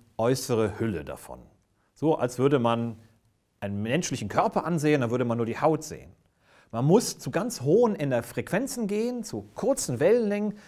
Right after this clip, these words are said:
dann dringt das Radiolicht tiefer ein eigentlich in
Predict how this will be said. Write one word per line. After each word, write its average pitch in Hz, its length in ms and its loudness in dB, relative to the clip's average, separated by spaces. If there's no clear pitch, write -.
dann 226 380 0
dringt 165 360 0
das - 300 -4
Radiolicht 180 760 0
tiefer 214 480 -2
ein 190 380 -2
eigentlich 117 640 -4
in 113 440 -2